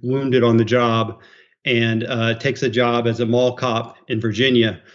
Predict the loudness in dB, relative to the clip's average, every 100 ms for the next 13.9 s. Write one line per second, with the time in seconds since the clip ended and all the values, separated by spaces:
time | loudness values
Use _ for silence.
0 | -20 _ -6 -2 -2 -4 -2 0 0 -2
1 | -10 -10 -8 -8 0 2 4 4 2 -2
2 | 0 0 -2 -4 -4 -4 -4 0 2 2
3 | 2 -2 -2 -2 -2 -2 -4 -6 -4 -2
4 | 0 0 0 0 -2 -4 -4 -6 -4 -2
5 | 0 0 -2 -8 -20 _ -4 0 2 2
6 | 4 4 2 0 0 0 0 -4 -2 -2
7 | -2 -4 -4 -4 -2 -2 -2 -2 -4 0
8 | 2 2 2 -2 -6 -20 _ 0 0 2
9 | 2 0 -4 -10 -6 -2 0 0 0 0
10 | 0 -2 -2 -6 -2 -2 -2 -4 -4 -2
11 | -2 -2 -6 -12 -8 -4 -4 -6 -10 _
12 | _ _ _ -4 -2 -4 -4 -4 -2 0
13 | 0 2 2 2 0 0 2 2 -2